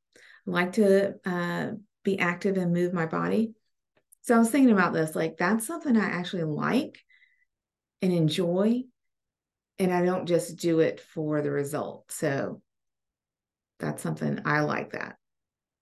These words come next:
Stuff I don't like. I really could give two shits about cars. Uh, I drive a fucking Corolla. I was on, uh, Jimmy Turner's podcast. That was the whole, that was the name of the podcast.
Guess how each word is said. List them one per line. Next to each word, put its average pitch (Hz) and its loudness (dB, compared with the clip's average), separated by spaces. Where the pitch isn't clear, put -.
Stuff - -8
I 185 -2
don't 214 0
like. - -10
I 214 0
really 247 2
could - -12
give 185 -2
two 185 -8
shits - -8
about - -8
cars. - -10
Uh, 156 -6
I 170 -2
drive 151 -2
a 151 -2
fucking 151 -4
Corolla. 135 -4
I 165 -4
was 147 -4
on, 151 0
uh, 151 -2
Jimmy 151 0
Turner's 147 -4
podcast. 143 -4
That 160 -4
was 147 -6
the 151 -4
whole, 147 -6
that - -6
was 170 -2
the 170 -2
name 156 2
of 151 2
the 151 0
podcast. 139 -4